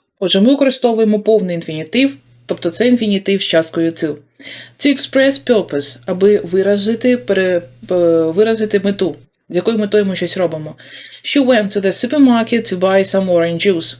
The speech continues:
Вона пішла до супермаркета, аби придбати апельсиновий сік. After certain verbs, після конкретних дієслів. Want, would like, would love, decide, forget,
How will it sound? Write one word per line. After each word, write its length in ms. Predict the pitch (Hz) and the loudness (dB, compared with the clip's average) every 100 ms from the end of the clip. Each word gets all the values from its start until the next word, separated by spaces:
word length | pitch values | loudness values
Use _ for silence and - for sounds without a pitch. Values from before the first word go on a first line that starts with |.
| - - | -14 -8
Вона 280 | 175 185 180 - | -4 -4 -6 -6
пішла 300 | - 208 190 | -2 0 2
до 120 | 175 | 0
супермаркета, 840 | 180 180 165 165 233 254 269 226 - | -2 -2 -4 -2 -2 -2 0 0 0
аби 200 | 170 180 | -4 -4
придбати 560 | 165 156 160 196 202 | -6 -2 0 0 -2
апельсиновий 500 | 190 165 165 170 165 | -2 -4 -4 -6 -6
сік. 360 | 160 147 - - _ - - - - - - | -6 -8 -10 -16 _ -20 -18 -16 -16 -10 -2
After 280 | 302 339 | -2 0
certain 640 | 370 - 254 240 247 226 196 | -2 0 2 2 2 0 2
verbs, 460 | 196 170 151 - - | 2 2 -2 -6 -6
після 460 | - 226 247 262 220 | -4 -2 2 2 0
конкретних 680 | - - 175 180 202 208 180 | -4 -4 -2 0 0 0 -4
дієслів. 580 | 185 175 165 156 143 139 - - - - | -2 -4 -4 -4 -4 -6 -14 -20 -20 -6
Want, 540 | 262 262 277 262 247 226 | 0 4 6 6 4 4
would 180 | 190 185 | 0 2
like, 440 | 208 202 202 208 | 2 4 2 0
would 220 | 180 175 | -2 -2
love, 400 | 190 196 190 190 - | 2 2 2 -2 -2
decide, 720 | - 165 - 208 190 190 196 - - - - - | -2 0 2 0 2 0 -2 -8 -20 -20 -20 -4
forget, 520 | 330 247 247 233 - | 0 4 2 2 -6